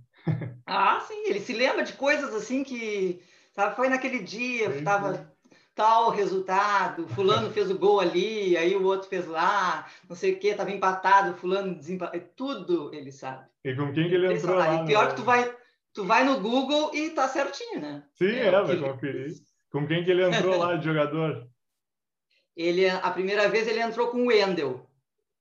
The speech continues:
Speaker 1: Ah,
Speaker 2: Ele era
Speaker 1: o lateral
Speaker 2: pequenininho.
Speaker 1: esquerdo?
Speaker 2: É.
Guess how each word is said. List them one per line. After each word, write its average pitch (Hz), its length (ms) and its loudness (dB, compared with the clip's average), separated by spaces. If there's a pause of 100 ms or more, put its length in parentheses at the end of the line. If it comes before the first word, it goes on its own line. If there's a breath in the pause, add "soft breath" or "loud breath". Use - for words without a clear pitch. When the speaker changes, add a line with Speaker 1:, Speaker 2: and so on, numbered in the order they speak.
(160)
Speaker 1:
Ah, - 20 -10
Speaker 2:
Ele 127 60 -4
era 170 360 2
Speaker 1:
o 147 80 -2
lateral 131 60 -2 (220)
Speaker 2:
pequenininho. 269 280 2
Speaker 1:
esquerdo? 190 300 -4 (380)
Speaker 2:
É. 147 240 -4